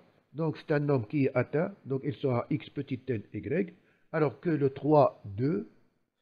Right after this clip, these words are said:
c'est une femme qui est saine d'apparence, qui a,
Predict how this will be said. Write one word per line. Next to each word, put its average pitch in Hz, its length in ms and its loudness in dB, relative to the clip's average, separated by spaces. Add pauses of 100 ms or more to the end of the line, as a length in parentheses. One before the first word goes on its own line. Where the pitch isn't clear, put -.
(100)
c'est 175 140 -14
une 156 140 0
femme 147 300 0
qui 120 220 -2
est - 160 -4
saine 147 240 2
d'apparence, 113 560 -2 (400)
qui 160 160 2
a, 156 80 4